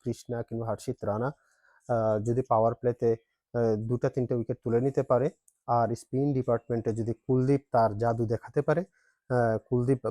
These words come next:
ভালো বোলার, আহ, তারপর রবীন্দ্র জাদেজা আছে, নীতিশ কুমার রেড্ডি আছে, এরা যদি, আহ, উম, ভালো বল করতে পারে, লাইন লেন্থ বজায় রেখে রান চেক দিয়ে উইকেট তুলতে পারে, তাহলে টিম ইন্ডিয়ার এই ম্যাচ, আহ, জয়ের ব্যাপারে আসলে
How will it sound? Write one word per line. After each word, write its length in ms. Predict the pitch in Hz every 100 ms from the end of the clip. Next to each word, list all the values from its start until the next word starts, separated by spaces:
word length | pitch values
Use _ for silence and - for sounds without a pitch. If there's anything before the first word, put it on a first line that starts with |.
| 101
ভালো 280 | 95 117 123
বোলার, 300 | 123 127 135 _ -
আহ, 320 | - - 113
তারপর 320 | - 117 113
রবীন্দ্র 380 | 113 120 117 117
জাদেজা 420 | 117 110 110 117
আছে, 280 | 110 - 147
নীতিশ 360 | 120 107 120 -
কুমার 220 | 123 110
রেড্ডি 280 | 101 110 135
আছে, 180 | -
এরা 160 | 120 117
যদি, 260 | 123 131 135 _ _ _ _ 123
আহ, 380 | 120 107 98 - - -
উম, 540 | 58 139 127 123 117
ভালো 280 | 101 113 131
বল 260 | 117 113 120
করতে 260 | 139 -
পারে, 140 | 139 120
লাইন 320 | 110 117 123
লেন্থ 200 | 139 139 113
বজায় 280 | 113 113 113
রেখে 320 | 113 - 180 - _ _ _ _ _ _ _ _ _ 127
রান 320 | 143 165 180
চেক 400 | - 143 135 123
দিয়ে 140 | 170
উইকেট 340 | 139 - 160 -
তুলতে 200 | 156 175
পারে, 220 | 190 180
তাহলে 300 | 135 135 139
টিম 320 | - 123 127
ইন্ডিয়ার 360 | 131 131 131 110 - -
এই 220 | - 123 117
ম্যাচ, 240 | 117 147 - - -
আহ, 640 | 127 113 107 101 104 101 101
জয়ের 320 | 123 135 127
ব্যাপারে 320 | 117 - 113
আসলে 200 | 113 131